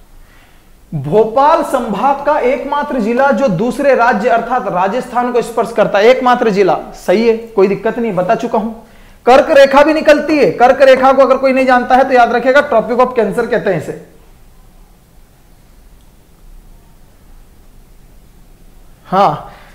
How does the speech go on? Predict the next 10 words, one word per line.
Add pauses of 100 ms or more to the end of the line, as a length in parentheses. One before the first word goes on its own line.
(260)
तहसील
कौन
कौन
सी
है?
राजगढ़,
ब्यावरा,
नरसिंहगढ़,
सारंगपुर,
खिलचीपुर,